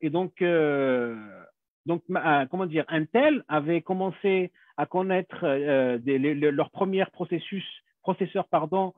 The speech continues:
qui sont connus aujourd'hui par, euh, enfin, sous le nom de I trois, I cinq, I sept, I neuf, et j'en passe. Et donc, cette mémoire vive représentait plus de quatre-vingts pour cent de leur chiffre d'affaires. Donc, c'était juste le, le,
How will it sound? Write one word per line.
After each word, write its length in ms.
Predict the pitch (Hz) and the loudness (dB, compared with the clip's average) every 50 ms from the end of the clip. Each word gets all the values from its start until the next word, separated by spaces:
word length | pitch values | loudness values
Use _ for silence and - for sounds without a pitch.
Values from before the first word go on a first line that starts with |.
| _ _ _ - | _ _ _ -10
qui 80 | 175 | -8
sont 160 | - - 180 | -6 -6 -6
connus 200 | 165 - 175 180 | -4 -2 0 0
aujourd'hui 440 | 175 151 156 165 165 165 185 196 175 | 0 0 0 -2 -2 -2 -4 -4 -2
par, 280 | - - 151 151 143 147 | 0 2 2 2 2 2
euh, 180 | 143 135 127 | 2 2 0
enfin, 260 | 123 - 127 120 120 120 | 0 -2 -4 -4 -4 -6
sous 200 | - - - 151 | -8 -8 -6 -6
le 80 | 147 | -4
nom 220 | 151 160 165 160 143 | -2 -2 -2 -2 -2
de 160 | 135 135 - - | -4 -4 -6 -6
I 100 | 165 147 | -10 -12
trois, 380 | _ - - 135 135 135 139 - | _ -8 -2 2 4 4 4 2
I 120 | - 123 123 - - | -2 -10 -10 -8 -6
cinq, 220 | 135 135 135 127 _ - | -6 -6 -6 -6 _ -14
I 80 | 127 117 _ | -18 -14 _
sept, 180 | - 135 135 - _ - | -4 -4 -4 -4 _ -10
I 100 | 127 120 | -6 -6
neuf, 160 | 127 135 131 - | -4 -6 -6 -8
et 40 | 117 | -8
j'en 160 | 110 117 110 | -8 -8 -6
passe. 280 | - - 180 214 247 - _ _ _ _ _ _ _ _ _ _ _ _ _ _ _ _ | -2 0 2 2 0 -2 _ _ _ _ _ _ _ _ _ _ _ _ _ _ _ _
Et 80 | - 135 | -8 -6
donc, 180 | 160 165 151 - _ _ _ _ _ _ _ _ _ - - - | -6 -6 -6 -8 _ _ _ _ _ _ _ _ _ -12 -6 -4
cette 180 | 254 254 - | -4 -4 -2
mémoire 400 | 214 208 190 180 190 180 165 143 | 0 0 2 4 4 2 2 2
vive 340 | 135 147 233 320 370 294 - | 0 0 2 2 2 2 -2
représentait 580 | - 233 190 202 - - 208 180 202 196 - 220 | -2 0 0 0 2 0 0 0 0 0 -2 -2
plus 140 | - - 285 | -2 -2 -2
de 80 | 196 196 | -2 -2
quatre-vingts 420 | - - - - 156 202 208 190 | -2 -2 -2 -2 0 0 0 0
pour 200 | - - 170 - - | -2 -4 -10 -10 -8
cent 220 | - 233 311 - _ _ _ _ _ _ - | -8 -8 -8 -10 _ _ _ _ _ _ -2
de 60 | 180 | 0
leur 140 | 202 214 - | 0 0 -2
chiffre 240 | - 214 - - 151 | -6 -12 -10 -6 -4
d'affaires. 380 | 170 160 - - 127 123 - _ _ _ _ - | -4 -4 -4 -6 -8 -8 -10 _ _ _ _ -12
Donc, 120 | 131 - - | -12 -8 -8
c'était 260 | 143 135 - 180 156 | -6 -2 -2 -2 -2
juste 300 | 127 147 226 226 - - _ - | -2 -4 -6 -6 -8 -10 _ -8
le, 400 | 135 135 170 208 220 208 185 104 | -2 4 6 6 6 6 4 0
le, 320 | 127 147 156 175 170 143 | -2 -2 0 0 0 -2